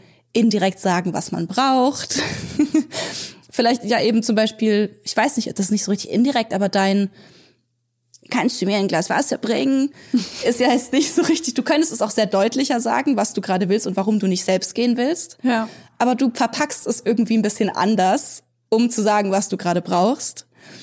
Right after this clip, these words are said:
Speaker 1: Rücksicht auf Gefühle nehmen ist dabei natürlich sehr wichtig. Also wenn wir einfach komplett rücksichtslos einfach unsere Männer hier versklaven würden, dann, ähm, glaube ich, wäre das deutlich problematischer.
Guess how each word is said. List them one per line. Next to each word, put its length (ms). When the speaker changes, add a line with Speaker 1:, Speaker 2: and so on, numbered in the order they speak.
Speaker 1:
Rücksicht 380
auf 140
Gefühle 380
nehmen 180
ist 140
dabei 200
natürlich 380
sehr 180
wichtig. 720
Also 160
wenn 160
wir 100
einfach 400
komplett 360
rücksichtslos 720
einfach 500
unsere 220
Männer 220
hier 180
versklaven 540
würden, 280
dann, 360
ähm, 340
glaube 220
ich, 80
wäre 80
das 120
deutlich 320
problematischer. 840